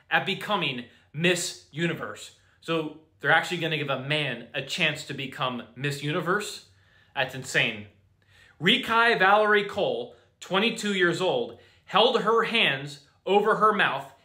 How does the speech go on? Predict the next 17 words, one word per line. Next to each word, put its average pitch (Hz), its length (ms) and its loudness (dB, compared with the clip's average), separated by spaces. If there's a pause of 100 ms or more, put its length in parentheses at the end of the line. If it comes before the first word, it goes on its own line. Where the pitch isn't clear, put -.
(160)
in 208 160 0
shock 208 460 0 (360)
as 185 180 2
she - 600 -2 (200)
was 156 220 -2
named 180 440 0
the 180 100 -2
winner 170 480 0 (320)
on 175 180 -2
Sunday 175 480 0
to 190 160 -2
a 185 60 2
soundtrack 226 760 0
of 156 160 -4
the 165 100 -4
Sia 214 320 -2
song, 123 440 -6